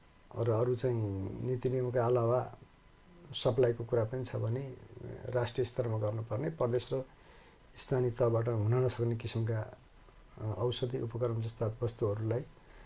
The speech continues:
व्यवस्थापन गर्ने जस्ता कामहरू उल्लेख भएका छन्। त्यही अनुसारको काम पनि भइरहेछ भने प्रदेशमा आइसकेपछि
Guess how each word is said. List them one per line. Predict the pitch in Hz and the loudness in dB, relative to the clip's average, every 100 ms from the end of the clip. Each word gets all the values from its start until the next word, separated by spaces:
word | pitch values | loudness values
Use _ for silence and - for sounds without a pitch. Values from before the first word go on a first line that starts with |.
| - - - - 110 | -20 -20 -20 -10 -2
व्यवस्थापन | 110 123 - 113 120 | 4 4 4 2 2
गर्ने | 117 107 113 135 143 - - - - - - | 2 2 2 -2 -6 -18 -20 -20 -20 -18 -4
जस्ता | 117 117 120 | -2 2 2
कामहरू | 120 110 113 113 | 4 2 2 2
उल्लेख | 113 110 | 2 2
भएका | 104 | 2
छन्। | 101 117 143 - - | 2 0 -4 -8 2
त्यही | 131 | 4
अनुसारको | 123 120 117 117 113 | 4 2 0 0 0
काम | 113 113 | 0 0
पनि | 113 117 | 2 2
भइरहेछ | 101 104 101 110 | 2 0 -2 -4
भने | 123 | -4
प्रदेशमा | 160 - 131 127 139 120 | 0 4 4 4 2 0
आइसकेपछि | 113 117 110 | 0 -2 -2